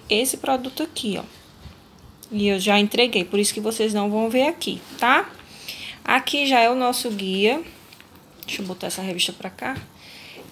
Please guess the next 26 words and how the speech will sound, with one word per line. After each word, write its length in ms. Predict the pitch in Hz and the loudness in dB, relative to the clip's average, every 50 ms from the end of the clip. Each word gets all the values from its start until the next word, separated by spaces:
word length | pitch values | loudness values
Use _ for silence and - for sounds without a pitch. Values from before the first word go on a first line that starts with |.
| - - - | -20 -4 0
Aqui, 580 | 233 240 262 262 - - 254 240 240 254 262 233 | 2 2 2 0 -2 -4 -2 0 2 4 4 4
ó, 180 | 185 - - 180 - - - - - - - - - - _ - - - - - | 4 2 -2 -8 -14 -18 -20 -20 -20 -20 -20 -20 -20 -20 _ -20 -20 -20 -20 -12
já 220 | - 208 190 208 190 | -8 -4 0 2 2
é 140 | 190 196 202 | 2 2 2
o 40 | |
ciclo 380 | 214 214 - 226 220 220 226 214 | 0 -2 -2 -4 -4 -4 -4 -6
quatro, 840 | 208 - - 190 180 175 170 170 180 175 - - 254 269 294 339 - - - - - - - _ _ - - - - - - - - - - - - - - - | -6 -4 -4 -4 -2 -2 -2 -4 -4 -6 -4 -4 -2 -2 -2 -4 -6 -10 -18 -20 -20 -20 -20 _ _ -20 -20 -20 -20 -20 -20 -20 -20 -20 -20 -20 -20 -20 -20 -10
tá 120 | - - 185 | -8 -6 -4
bom? 440 | 175 180 180 190 196 208 240 277 285 - - | -2 -2 0 0 2 2 0 0 -2 -6 -2
Eu 100 | - 214 | -2 0
vou 140 | 202 208 220 | 4 4 4
gravar 360 | 214 214 214 214 202 214 214 | 4 6 6 6 8 8 6
pra 140 | 214 208 214 | 6 6 2
vocês, 440 | 208 190 202 202 - - 208 214 214 | 2 2 0 0 2 2 2 2 2
quem 160 | - 247 226 | 2 -2 -2
quiser 260 | 226 - 247 240 233 | -2 -2 0 2 2
o 60 | 220 220 | 2 2
P 160 | - 220 208 | 2 2 4
D 80 | 220 214 208 202 | 6 6 6 6
F 180 | 202 - - 202 | 4 2 0 2
dessa 320 | 190 202 220 247 - 247 | 4 4 4 4 4 2
revista, 760 | 254 262 254 240 220 214 214 208 220 262 - - - 277 294 - - - - - - - - - - - - - - - - - - - - - - - - - - | 2 4 2 2 2 0 0 0 2 2 0 0 0 -2 -4 -6 -12 -20 -20 -20 -18 -20 -20 -20 -20 -20 -20 -20 -20 -20 -20 -20 -20 -20 -20 -20 -20 -20 -20 -12 -4
né, 320 | 214 196 196 208 226 226 - - | -2 0 2 2 2 2 0 -8
que 140 | - - 190 | -4 -2 0
é 160 | 185 180 180 | 0 2 0
o, 540 | 180 180 180 180 175 170 170 165 165 160 | 0 -2 -2 -2 -2 -2 -4 -4 -6 -10